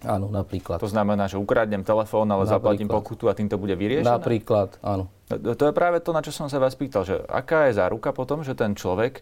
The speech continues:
Speaker 2: e, nebude kradnúť znova?
Speaker 1: Ale aká je záruka, že taký človek neukradne práve preto, aby išiel na zimu do, do väznice? Aká je záruka?
Speaker 2: Čiže
Speaker 1: Lebo
Speaker 2: to,
Speaker 1: máme
Speaker 2: toto
Speaker 1: mnoho
Speaker 2: je reálny problém Slovenska,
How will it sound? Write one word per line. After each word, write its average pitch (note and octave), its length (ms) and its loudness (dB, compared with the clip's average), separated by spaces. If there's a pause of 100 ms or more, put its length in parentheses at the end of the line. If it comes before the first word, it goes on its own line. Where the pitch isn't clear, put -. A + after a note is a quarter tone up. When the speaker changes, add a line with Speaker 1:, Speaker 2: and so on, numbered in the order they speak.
(360)
Speaker 2:
e, G2 160 0
nebude G#2 320 -2
kradnúť G2+ 400 -2
znova? F2+ 320 -4 (160)
Speaker 1:
Ale A2+ 160 2
aká B2+ 240 2
je A#2 80 0
záruka, B2 320 2
že A2+ 160 2
taký A2+ 240 2
človek A2+ 320 0
neukradne A2+ 480 0
práve A2 240 2
preto, A2 240 2
aby G#2+ 160 2
išiel G2+ 400 2
na G#2 160 2
zimu G#2 240 2
do, G2 240 0
do G#2 80 2
väznice? F#2+ 480 -2 (240)
Aká G#2 240 0
je F#2 80 2
záruka? E2 400 -6 (300)
Speaker 2:
Čiže G#2+ 240 -8
Speaker 1:
Lebo G#2 160 4
Speaker 2:
to, A2 80 4
Speaker 1:
máme B2+ 160 6
Speaker 2:
toto A#2 160 2
Speaker 1:
mnoho C#3 160 6
Speaker 2:
je C3+ 80 4
reálny D3+ 240 2
problém C#3 320 2
Slovenska, B2+ 160 2